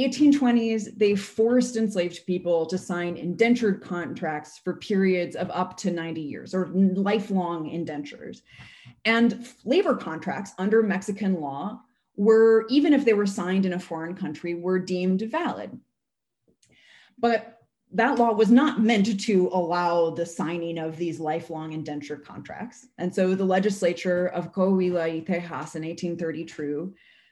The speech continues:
passed a law that limited the terms of those contracts to no more than ten years. And that law was retroactive. So it meant that all of those lifelong indenture contracts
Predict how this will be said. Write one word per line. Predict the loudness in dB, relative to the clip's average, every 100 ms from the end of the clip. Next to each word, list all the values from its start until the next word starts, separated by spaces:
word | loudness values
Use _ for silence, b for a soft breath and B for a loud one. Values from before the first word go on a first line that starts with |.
| b
passed | -4 -2 2
a |
law | 2 2
that | 2 0
limited | 2 4 4 4 2 0
the | -8
terms | -8 -8 -6 -6 -6 -8
of | -2 0
those | 2 -2
contracts | -2 -8 -4 -6 -6 -8
to | -2
no | 0 0
more | 0 2 0
than | -2 -6
ten | -8 -6 -6 -6
years. | -8 -10 -8
And | -4
that | -2
law | 0 2
was | 2 2
retroactive. | -2 -2 -6 -6 -8 -16
So | -10 -4
it | 0
meant | 2 2
that | 0 -2
all | -2 0 0 0
of | 0 -2 2
those | 0 0 -4 -6
lifelong | -6 -6 -8 -8
indenture | -8 -8 -8 -10
contracts | -12 -12 -12 -10 -12 -14